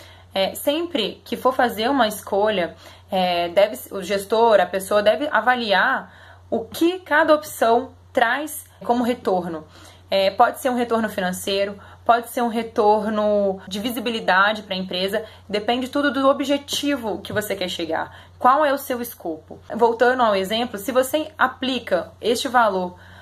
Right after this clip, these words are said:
no, no banco, você vai ter sempre aquele, aquela porcentagem, é, de retorno. Mas se você colocar esse valor aplicado na expansão da sua empresa,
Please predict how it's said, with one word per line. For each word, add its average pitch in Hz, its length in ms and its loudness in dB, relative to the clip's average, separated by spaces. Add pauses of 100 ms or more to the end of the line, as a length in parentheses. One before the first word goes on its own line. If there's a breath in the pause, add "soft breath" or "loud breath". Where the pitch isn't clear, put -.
(120)
no, 190 540 0
no 175 100 -4
banco, 208 640 2 (160)
você 196 240 -2
vai 208 100 2
ter 214 140 -2
sempre 254 400 -8
aquele, 214 640 -2 (160)
aquela 196 260 2
porcentagem, 233 1080 0 (480 loud breath)
é, 180 400 0
de 190 100 -6
retorno. 170 640 -4 (100)
Mas 233 260 -4
se - 140 -6
você 269 240 2
colocar 269 440 2
esse 302 160 -6
valor 226 340 4
aplicado 196 500 0
na 202 80 -2
expansão 208 400 -2
da 190 120 2
sua 190 160 -8
empresa, 196 500 -2